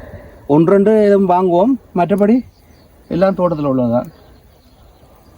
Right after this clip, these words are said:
உள்ளி, ஆ, வெங்காயம், ஆ,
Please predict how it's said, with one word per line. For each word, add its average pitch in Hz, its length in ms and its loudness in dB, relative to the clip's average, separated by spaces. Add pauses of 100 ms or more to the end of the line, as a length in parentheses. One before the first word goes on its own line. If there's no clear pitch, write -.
(580)
உள்ளி, 151 320 0 (300)
ஆ, 143 40 0 (720)
வெங்காயம், 143 640 0 (1400)
ஆ, 110 60 -8